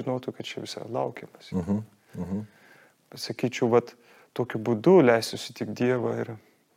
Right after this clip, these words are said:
Speaker 1: apšilt kojas tam žmogui, priminti jam, kad čia jo namai yra.
Speaker 2: Mhm.
Speaker 1: Krikščionis, o, sveikas, broli.
Speaker 2: Jo, jo. Žinai, man, e,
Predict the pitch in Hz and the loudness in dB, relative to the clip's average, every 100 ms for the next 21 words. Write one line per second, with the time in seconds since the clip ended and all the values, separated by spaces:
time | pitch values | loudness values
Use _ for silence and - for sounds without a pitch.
0 | _ _ _ _ _ _ 113 - 123 110 | _ _ _ _ _ _ -12 -4 -2 -2
1 | - 180 127 - 117 107 120 113 107 - | 2 2 2 -4 -8 -6 -6 -4 -6 -8
2 | - 123 131 123 127 117 120 - 120 120 | -2 2 2 2 -2 0 -4 0 0 0
3 | 113 151 220 135 - - - _ - 92 | -2 0 0 -2 -6 -14 -20 _ -12 -12
4 | 82 107 - 156 175 117 - 151 - 151 | -10 -12 2 4 6 2 -2 -2 0 -2
5 | 139 113 110 - 117 - - - 90 98 | -2 -6 -6 -4 -4 -6 -12 -6 -4 -2
6 | 104 - 82 104 117 110 104 - 98 | -4 -6 2 4 6 6 4 4 8